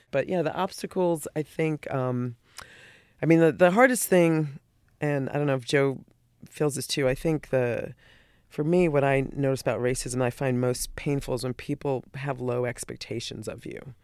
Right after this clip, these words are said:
And they don't expect you to be intelligent or ambitious or, you know, resourceful. And, and that's, that's hard, you know? It's like, I don't know, that judgment is, is hard to,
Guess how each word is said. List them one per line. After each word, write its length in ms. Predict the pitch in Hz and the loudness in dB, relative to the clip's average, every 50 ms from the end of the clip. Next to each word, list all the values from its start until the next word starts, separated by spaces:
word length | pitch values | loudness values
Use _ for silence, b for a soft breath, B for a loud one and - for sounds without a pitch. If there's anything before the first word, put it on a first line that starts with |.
| b b b b b b b b b b - | b b b b b b b b b b -8
And 300 | 127 120 117 113 113 98 - | -6 -4 -4 -4 -6 -6 -4
they 160 | 120 117 120 | -2 -2 -2
don't 300 | 117 - 151 139 139 135 | -2 0 0 2 2 2
expect 360 | 123 - - - - 127 - - | 0 -2 -6 -8 -8 -8 -8 -10
you 60 | - | -14
to 60 | - | -12
be 180 | - 107 104 71 | -12 -12 -12 -10
intelligent 720 | - 123 - - 127 143 - 123 113 - 110 92 78 71 | -12 -12 -12 -12 -12 -10 -8 -8 -8 -8 -12 -12 -12 -12
or 120 | 78 92 | -10 -8
ambitious 760 | 107 117 110 - 127 120 - - - 113 107 107 - - - | -8 -8 -4 -2 -2 -2 0 -2 -2 -2 -4 -6 -8 -8 -8
or, 480 | 120 117 107 107 101 - 58 55 - - - - - | -6 -6 -6 -8 -8 -10 -12 -14 -16 -18 -20 -20 -10
you 160 | - 139 127 123 | -8 -6 -4 -4
know, 380 | 117 113 113 117 113 - - - b b b b b b b b b b b b b b b b b b b - - - | -6 -6 -8 -10 -12 -14 -16 -20 b b b b b b b b b b b b b b b b b b b -20 -18 -6
resourceful. 920 | - 156 160 - - 156 147 139 131 - - - 139 127 123 120 120 120 117 | -2 -2 0 2 4 4 4 4 2 0 -4 -2 -2 -2 0 0 -2 -2 -4
And, 320 | 107 110 104 80 64 - _ _ _ _ _ _ _ _ _ _ - _ _ - 135 | -4 -6 -8 -10 -14 -20 _ _ _ _ _ _ _ _ _ _ -20 _ _ -8 -6
and 160 | 135 139 139 | -2 0 0
that's, 400 | 143 143 135 - - - - - - | 0 0 -2 -2 -4 -8 -8 -4 -2
that's 240 | 190 208 220 - | -2 -2 -2 -4
hard, 480 | - - 170 175 156 127 95 - - - - 135 151 | -8 -6 -4 -2 -2 -2 -2 -4 -8 -18 -16 -12 -8
you 100 | 139 131 | -6 -4
know? 180 | 123 123 120 | -4 -4 -4
It's 200 | 120 123 - - | -6 -8 -10 -12
like, 160 | - 135 120 _ _ _ _ _ _ _ _ _ _ - | -10 -10 -10 _ _ _ _ _ _ _ _ _ _ -12
I 60 | 139 147 | -10 -8
don't 120 | 156 147 | -8 -6
know, 140 | 135 123 117 | -6 -4 0
that 200 | 135 147 139 113 | 0 0 0 0
judgment 540 | - 143 131 123 117 123 127 120 120 - - _ _ _ _ 123 | 0 0 0 0 -2 -4 -4 -4 -4 -6 -10 _ _ _ _ -10
is, 320 | 117 117 107 107 - - - | -10 -10 -10 -10 -14 -14 -14
is 140 | 123 - - | -16 -16 -14
hard 260 | 117 117 113 110 113 | -14 -14 -12 -12 -10
to, 180 | 117 123 120 | -12 -12 -12